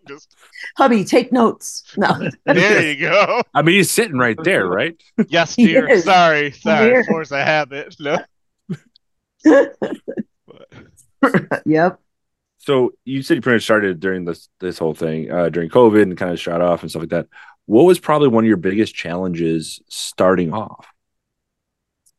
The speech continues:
Speaker 2: Not taking things personally. Um, I actually had a horrible, horrible, uh, instance where, uh,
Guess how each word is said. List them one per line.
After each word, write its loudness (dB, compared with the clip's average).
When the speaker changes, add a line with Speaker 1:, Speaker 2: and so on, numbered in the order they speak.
Speaker 2:
Not 0
taking -4
things -2
personally. -2
Um, -2
I 0
actually -2
had -4
a -6
horrible, 0
horrible, -2
uh, -4
instance -4
where, 0
uh, -8